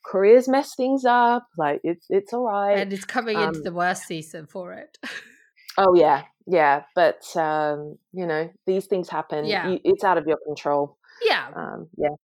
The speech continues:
Speaker 2: Completely, and there's no really, you know, yes, we wanna service our customers the best way we can, but sometimes,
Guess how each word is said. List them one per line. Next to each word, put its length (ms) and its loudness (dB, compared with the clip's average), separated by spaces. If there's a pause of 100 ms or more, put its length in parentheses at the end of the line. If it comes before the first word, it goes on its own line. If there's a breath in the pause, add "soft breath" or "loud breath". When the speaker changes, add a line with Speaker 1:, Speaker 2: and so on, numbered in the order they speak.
(160)
Speaker 2:
Completely, 800 -4
and 120 -6
there's 300 -4
no 400 -2 (160)
really, 680 -12 (240)
you 160 -4
know, 100 -6
yes, 420 -6
we 120 -6
wanna 440 -8
service 420 -6
our 100 -4
customers 560 -12
the 80 -12
best 340 -10
way 140 -4
we 160 -8
can, 560 -10
but 120 -16
sometimes, 1000 -14